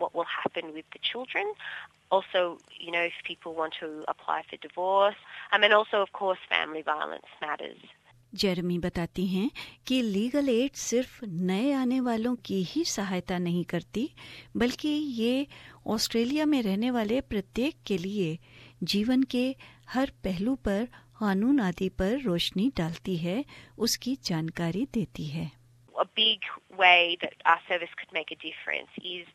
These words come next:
Speaker 1: by helping newly arrived refugees learn what these rules are so that it makes that settlement process for them that much easier, knowing that there's this legal framework that all of these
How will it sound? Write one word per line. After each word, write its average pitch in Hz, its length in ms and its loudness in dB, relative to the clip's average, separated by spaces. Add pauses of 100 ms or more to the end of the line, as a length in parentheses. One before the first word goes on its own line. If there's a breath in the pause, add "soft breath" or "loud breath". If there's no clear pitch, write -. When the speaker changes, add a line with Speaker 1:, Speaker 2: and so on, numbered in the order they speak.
(120)
Speaker 1:
by 160 400 2
helping 160 560 -8
newly 160 300 -12
arrived 156 320 -6
refugees 156 600 -14 (120)
learn 196 280 4
what - 160 -2
these 156 300 -12
rules 156 300 -4
are 226 360 4 (460 loud breath)
so 185 100 6 (140)
that 170 360 8 (200)
it 190 120 -12
makes - 240 0
that - 220 -2
settlement 165 340 -6 (140)
process 160 580 -8
for 151 160 -12
them 156 320 -6
that - 240 0
much - 220 -6 (160)
easier, - 420 -8 (440 loud breath)
knowing 165 340 0
that - 160 -12
there's 170 260 0
this - 180 -4
legal 170 380 -8
framework 160 720 -8
that - 160 -10
all 156 160 -12
of 151 160 -14
these - 160 -12